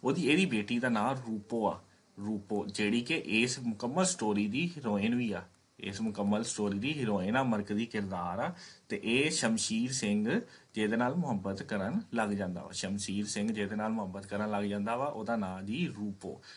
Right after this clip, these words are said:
ਆ ਇਹਦੀ ਬੇਟੀ ਹੈਗੀ ਆ। ਉਸ ਤੋਂ ਬਾਅਦ ਇਹਦਾ ਦੂਸਰਾ ਜਿਹੜਾ ਕਿਰਦਾਰ ਆ, ਉਹ ਹੈਗਾ ਇਹਦਾ ਬੇਟਾ। ਇਹਦਾ ਬੇਟਾ ਜਿਹੜਾ ਹੈਗਾ ਜੀ, ਉਹਦਾ ਨਾਂ ਹੈਗਾ ਇਹ ਰਜਿੰਦਰ ਸਿੰਘ, ਰਜਿੰਦਰ ਸਿੰਘ, ਰਜਿੰਦਰ ਸਿੰਘ ਹੈਗਾ ਵਾ, ਜਿਹੜਾ ਕਿ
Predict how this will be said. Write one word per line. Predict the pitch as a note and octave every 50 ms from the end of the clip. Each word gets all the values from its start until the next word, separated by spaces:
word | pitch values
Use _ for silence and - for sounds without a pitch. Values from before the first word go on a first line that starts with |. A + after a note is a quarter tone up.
| - - _ -
ਆ | G2 G#2 A2 G#2+
ਇਹਦੀ | G#2 G#2+ C3+ C#3
ਬੇਟੀ | C3 - A2 G2+ G2 A2 A2 G#2
ਹੈਗੀ | G#2 F2+ F2 - F2+ F2
ਆ। | - - - - - - _ -
ਉਸ | A2+ -
ਤੋਂ | - C#3+
ਬਾਅਦ | A#2+ A2 A#2 A#2+
ਇਹਦਾ | B2 B2 B2
ਦੂਸਰਾ | A2+ G2 G2+ G#2 G#2 - B2 C3+ C#3
ਜਿਹੜਾ | C3+ A#2 B2 C3
ਕਿਰਦਾਰ | C3 - A2+ G#2+ F#2+ G2+ F#2 F2+ F#2 F#2
ਆ, | F#2 G2+ C3 F3+ - - _ - -
ਉਹ | G#2 A2+ A#2+
ਹੈਗਾ | A#2 G2 G2 A2
ਇਹਦਾ | A#2+ C3+ D#3 C3+
ਬੇਟਾ। | G#2+ F#2+ G#2+ G2 F#2 G2 F2 D#2 E2+ - - - - - - _ -
ਇਹਦਾ | A#2 B2+ D3 C#3+
ਬੇਟਾ | A#2 G#2 G2 F#2+ F#2+ C#3 D3
ਜਿਹੜਾ | D3 D3 C#3+ D3 C#3+
ਹੈਗਾ | B2+ A2 G2 G2 F#2+ F#2+
ਜੀ, | F#2+ A2+ C3 - -
ਉਹਦਾ | A#2+ A#2 C3 C3+
ਨਾਂ | B2+ A#2 G#2 G2+ G#2+ G#2+
ਹੈਗਾ | - G2 G2 G#2+ A#2
ਇਹ | C3
ਰਜਿੰਦਰ | B2+ A#2 A2+ G#2+ G#2+ A#2 A#2 A2+ A2+ B2+ B2
ਸਿੰਘ, | A#2+ - - G2 F#2+ F2+ E2 F#2+ - - _ - G2+
ਰਜਿੰਦਰ | G2+ G2 F#2+ F#2+ G2 G2 G2 G2 F#2+ G2 G#2+ D#3 A3+ - - - - - - - _ _ _ -
ਸਿੰਘ, | - - - - A2+ G#2+ G2+ F2 F2 F2+ - - - -
ਰਜਿੰਦਰ | G2 F#2 F#2 G2+ G2+ F#2+ G2 F#2+ G#2+ C#3+ G#3+ A#3 - - - - -
ਸਿੰਘ | - - - A2 A2 A2+ A2
ਹੈਗਾ | - - G2+ G2 G#2 A2+ A2+
ਵਾ, | A2+ B2+ E3+ F3+ - - - - - - -
ਜਿਹੜਾ | G#2+ A2 G#2+ A2+ A#2+ A#2
ਕਿ | - A#2+ C#3 F#3+